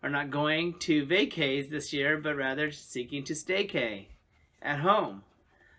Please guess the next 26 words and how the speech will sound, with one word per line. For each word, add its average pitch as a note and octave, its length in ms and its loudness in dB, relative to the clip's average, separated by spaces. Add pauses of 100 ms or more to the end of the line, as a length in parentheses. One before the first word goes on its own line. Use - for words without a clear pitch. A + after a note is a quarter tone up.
(380)
So G3 180 4
much G#3+ 300 6
has F#3+ 180 0
changed. D3 680 -2 (440)
We E3+ 360 10
are D#3 200 4
grieving E3 580 4
the C3 120 -2
loss. D3 540 4
We're D#3+ 120 2
grieving F3+ 400 6
more F3 240 4
than E3 160 4
we D3+ 100 2
even D3+ 260 2
realize. C#3 600 2 (640)
Where D3+ 140 4
we D#3 120 4
couldn't E3+ 260 2
make D3+ 200 2
a D3+ 40 -8
graduation, D3 1000 2
or C3+ 120 2
our D#3+ 100 2
birthday D3+ 340 2
wasn't D3+ 440 0